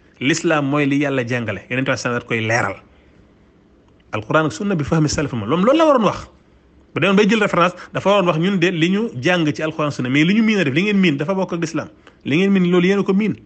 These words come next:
Ak foo leen ko jëlee, seeni maam ak yéen a xam. Kon lii wax dëgg Yàlla ay waxi tappale ak caaxaan ak fo la. Kon giñ ci ku dul Yàlla dafa xaraam. Yonent bu ni Yàlla dafa leen a tere ngeen di giñ ci seeni baay. "Inna Allaha yanhaakum an tahlifu bi abaikum." Xadis boo xamante ne xale yu ndaw yi dañ ko mokkal.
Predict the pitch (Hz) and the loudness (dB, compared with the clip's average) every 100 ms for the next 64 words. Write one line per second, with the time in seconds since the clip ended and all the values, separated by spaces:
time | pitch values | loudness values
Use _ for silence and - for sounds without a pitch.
0 | - - - 180 190 185 170 143 117 160 | -12 -10 -2 0 2 2 2 0 0 0
1 | 170 170 170 170 175 180 - - - - | 0 0 0 0 0 -2 -6 -12 -20 -20
2 | _ _ _ _ - 131 185 - - _ | _ _ _ _ -6 -4 -4 -10 -20 _
3 | - 131 120 127 123 113 117 113 110 135 | -4 -2 -2 -4 -4 -4 -4 -6 -6 -8
4 | - 120 107 - 120 110 - 101 95 - | -6 -6 -6 -6 -4 -4 -6 -6 -8 -18
5 | - - 139 160 180 - - 131 123 269 | -20 -2 0 0 -2 -10 -10 -2 4 6
6 | 196 135 165 151 170 156 147 135 127 139 | 6 4 0 0 2 2 2 0 -2 -4
7 | - 139 143 143 - - - - _ _ | -2 2 2 2 -2 -16 -20 -20 _ _
8 | _ _ _ _ _ _ _ - 120 131 | _ _ _ _ _ _ _ -8 -4 -2
9 | 131 127 147 - - 123 117 107 123 113 | -2 -2 -2 -6 -4 -2 -2 -2 -4 -4
10 | 117 117 113 117 113 107 185 170 143 123 | -4 -4 -4 -4 -4 -2 -2 -2 -4 -4
11 | 110 98 95 113 123 120 127 120 120 113 | -4 -6 -8 -6 -6 -4 -2 -2 -4 -2
12 | 190 190 233 - - - 156 135 135 - | -2 0 -4 -6 -14 -4 -2 -2 -4 0
13 | 151 147 139 127 123 110 104 110 107 196 | -2 0 -2 -2 -4 -4 -6 -8 -8 -4
14 | 180 160 156 147 131 156 160 143 131 135 | -2 -2 -2 -4 -4 -4 -2 -2 -4 -6
15 | 139 123 113 | -6 -8 -8